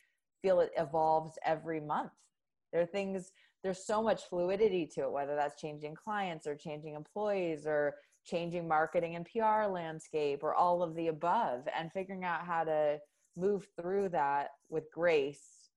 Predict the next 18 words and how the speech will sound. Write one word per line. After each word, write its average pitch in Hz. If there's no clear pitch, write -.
That's 175
the 156
magic, 151
you 156
know? 147
How 175
do 180
we, 165
how 185
do 196
we 175
kind 180
of 160
ride 165
through 170
it 151
and 151
then 151